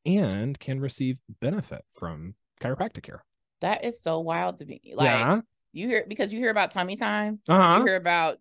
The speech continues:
Speaker 2: gymboree. Nobody
Speaker 1: Right.
Speaker 2: says chiropractor. Nope, nope. That's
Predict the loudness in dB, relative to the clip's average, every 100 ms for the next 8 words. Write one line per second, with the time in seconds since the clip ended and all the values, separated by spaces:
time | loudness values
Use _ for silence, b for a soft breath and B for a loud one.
0 | -12 -6 -4 0 0 2 0 0 0 2
1 | 4 4 6 4 2 2 2 2 2 0
2 | 0 -6 0 2 2 -4 0 6 8 8
3 | 6 -2 _ _ _ _ _ 0 0 0